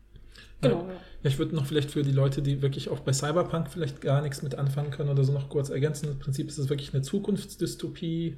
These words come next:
Speaker 2: ähm, ähm, wo die, äh,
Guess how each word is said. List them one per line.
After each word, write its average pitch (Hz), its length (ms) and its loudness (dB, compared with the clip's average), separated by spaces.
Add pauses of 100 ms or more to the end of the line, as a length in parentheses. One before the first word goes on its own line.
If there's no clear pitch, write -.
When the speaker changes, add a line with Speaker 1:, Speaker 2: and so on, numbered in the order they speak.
(140)
Speaker 2:
ähm, 147 480 0 (160)
ähm, 139 280 6
wo 139 460 6 (1300)
die, 147 240 4
äh, - 260 -2